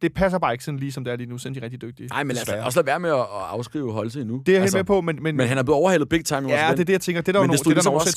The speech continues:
Speaker 1: til,
Speaker 2: skrevet
Speaker 1: ikke?
Speaker 2: dengang, at det var Jonas Vind, der var den første, der skulle op. Altså, topscorer i ligaen med,
Speaker 1: Ja.
Speaker 2: med otteogtyve mål. Og, øh,
Speaker 1: Og
Speaker 2: han,
Speaker 1: om
Speaker 2: og han lavede jo så også året efter, så ikke så meget fejl. Det her var U sytten-ligaen, så rykkede han jo op i U nitten-ligaen som første års U nitten.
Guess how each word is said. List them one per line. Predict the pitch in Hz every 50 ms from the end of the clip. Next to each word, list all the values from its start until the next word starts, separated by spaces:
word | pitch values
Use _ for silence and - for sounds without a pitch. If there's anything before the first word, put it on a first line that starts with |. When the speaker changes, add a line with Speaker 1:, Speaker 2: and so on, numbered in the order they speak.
| - 165
Speaker 1:
til, |
Speaker 2:
skrevet | 160 170 127 143 -
Speaker 1:
ikke? | 135 127
Speaker 2:
dengang, | 120 117 110 107 113 101 -
at | -
det | 113 101
var | 104
Jonas | 110 107 110 113 -
Vind, | 120 131 120
der | 120
var | 120 110
den | 110 101
første, | - - 120 127 127 - 139
der | 123 110
skulle | - - 107 98
op. | 98 98 - _
Altså, | - 107 101 95
topscorer | - - - 127 131 - - - 131 123 113 107 -
i | - 117
ligaen | 110 117 120 117 123 117 98 104 98 -
med, | 104 123
Speaker 1:
Ja. | 175 208 220
Speaker 2:
med | 113 110
otteogtyve | 101 113 120 120 - - 117
mål. | 113 113 117 110 110 110 113 _ _ _ _ _ _ _ _ _ _ -
Og, | 104 104 101 101 98 98
øh, | 98 98 95 95 98 95 - _ _ _ _ _ _ _
Speaker 1:
Og | - 113 -
Speaker 2:
han, | 123 131 143
Speaker 1:
om | 151 -
Speaker 2:
og | 120 117
han | 107 135 131 131 131 127 120
lavede | 127 131 131 135 151
jo | 160 147
så | - 147
også | 131 139 139 -
året | - 143 143 143 117 127
efter, | 147 - - - 185 165 135 - _ _ _ -
så | 123
ikke | 120
så | - 127
meget | 113 120 127 123
fejl. | - 120 107 104
Det | - - _ -
her | 127 131
var | 131
U | 127 120
sytten-ligaen, | 110 - - 127 127 139 139 123 117 117 110 107 101
så | - 131
rykkede | 117 127 123 120 120
han | 120
jo | 117 110 113
op | 120 113 117
i | 120 117
U | 117
nitten-ligaen | 117 127 135 147 139 123 120 113 101
som | 101 113 113
første | - - 143 135 156 151 - 170 135
års | 123 117 -
U | - 113
nitten. | 117 113 113 - 139